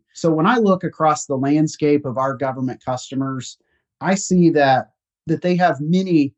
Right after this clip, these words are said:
disparate systems, many disparate data sources, even some legacy systems,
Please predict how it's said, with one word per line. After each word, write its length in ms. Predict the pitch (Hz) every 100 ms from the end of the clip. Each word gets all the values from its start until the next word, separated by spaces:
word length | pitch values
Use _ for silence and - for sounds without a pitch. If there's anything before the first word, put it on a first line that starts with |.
| -
disparate 680 | 131 - - 151 147 143
systems, 880 | - 160 156 175 160 151 151 151 - _ _ -
many 320 | 147 165 160
disparate 600 | 143 - - 135 117 113
data 280 | 151 151 143
sources, 840 | - 151 131 - 135 127 120 - _ -
even 240 | 170 156
some 380 | 147 143 117 120
legacy 540 | 131 165 160 165 165 151
systems, 920 | - 156 - 156 147 147 147 -